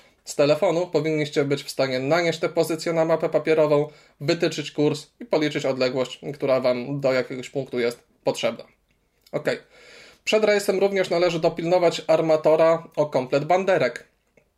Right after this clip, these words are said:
To jest też istotna kwestia, ponieważ wymyśliliście sobie, że w trakcie tego rejsu, mm, zawiniecie do Niemiec, Danii i Szwecji.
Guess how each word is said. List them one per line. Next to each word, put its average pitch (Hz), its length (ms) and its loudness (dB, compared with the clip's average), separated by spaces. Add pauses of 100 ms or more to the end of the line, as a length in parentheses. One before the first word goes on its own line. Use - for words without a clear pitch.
(400)
To 120 120 -2
jest 160 160 0
też 208 140 2
istotna 208 340 0
kwestia, 127 360 -6
ponieważ 147 480 0 (400)
wymyśliliście 190 640 -2
sobie, 185 300 0
że 185 160 2
w - 60 -16
trakcie 170 360 0
tego 160 260 0
rejsu, 156 280 0
mm, 147 440 -2
zawiniecie 151 600 0
do 135 280 2
Niemiec, 147 580 0
Danii 139 420 0
i 143 60 -4
Szwecji. - 520 -4